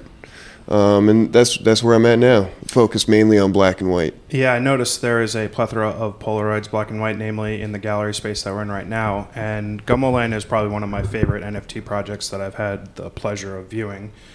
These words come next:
Speaker 2: Um, talk to
Speaker 1: Thank
Speaker 2: me a
Speaker 1: you.
Speaker 2: little bit about the inspiration behind that project and sort of, like, what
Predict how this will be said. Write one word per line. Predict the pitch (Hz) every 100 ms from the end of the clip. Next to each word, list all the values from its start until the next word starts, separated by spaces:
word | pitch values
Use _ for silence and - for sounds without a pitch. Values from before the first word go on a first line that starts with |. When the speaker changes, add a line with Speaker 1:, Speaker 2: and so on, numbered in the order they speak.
| - -
Speaker 2:
Um, | 104 104 104
talk | - 123
to |
Speaker 1:
Thank | 101 139
Speaker 2:
me |
a |
Speaker 1:
you. | 87
Speaker 2:
little | 117
bit | 113 117
about | 110 110 110 107 -
the | 107
inspiration | 107 - 107 110 117
behind | 104 117 113 117 117 -
that | 117 117 113 -
project | - 120 120 127 127 127
and | 107 110 104
sort | - 107
of, | 107 101
like, | 107 101 -
what | 101 113 107